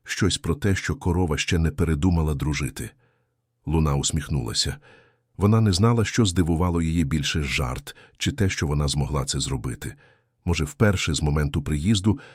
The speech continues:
вона почула внутрішній голос, який сказав: «Я зможу». У той день вони не стали друзями. Вони не обіймалися і не ділилися історіями.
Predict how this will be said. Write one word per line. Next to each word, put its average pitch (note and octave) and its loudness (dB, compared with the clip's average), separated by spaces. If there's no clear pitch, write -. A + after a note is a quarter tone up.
вона E2 2
почула D#2 0
внутрішній D2+ 0
голос, E2+ 0
який D2 -2
сказав: C#2+ -4
«Я F2 2
зможу». C#2 -2
У E2 0
той F2 4
день A2 4
вони G2 4
не G2 6
стали C#2+ 0
друзями. B1+ -4
Вони A2 8
не C3 8
обіймалися A2 4
і G2 2
не F#2+ 4
ділилися E2 2
історіями. B1 -2